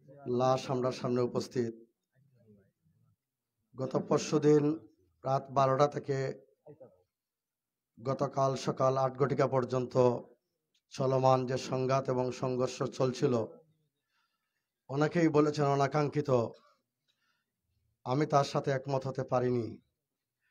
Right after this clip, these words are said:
কারণ পুরা রাত আমি মাঠে ছিলাম। আমি নিজেও আহত অবস্থা থেকে, বিছনা থেকে এখানে চলে এসেছি। আমরা আমাদের সর্বোচ্চ দিয়ে,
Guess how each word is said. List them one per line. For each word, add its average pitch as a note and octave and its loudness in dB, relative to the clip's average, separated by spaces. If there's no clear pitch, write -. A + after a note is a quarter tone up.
কারণ B2+ -4
পুরা C#3+ 6
রাত D3 4
আমি C#3+ 0
মাঠে C#3 0
ছিলাম। C3 2
আমি B2 -4
নিজেও D3 6
আহত D#3+ 2
অবস্থা C#3+ 4
থেকে, C#3+ 0
বিছনা C3+ -4
থেকে C#3+ -2
এখানে C3 -2
চলে C3 0
এসেছি। B2 -2
আমরা E3+ 4
আমাদের F3+ 6
সর্বোচ্চ F3 4
দিয়ে, F#3 4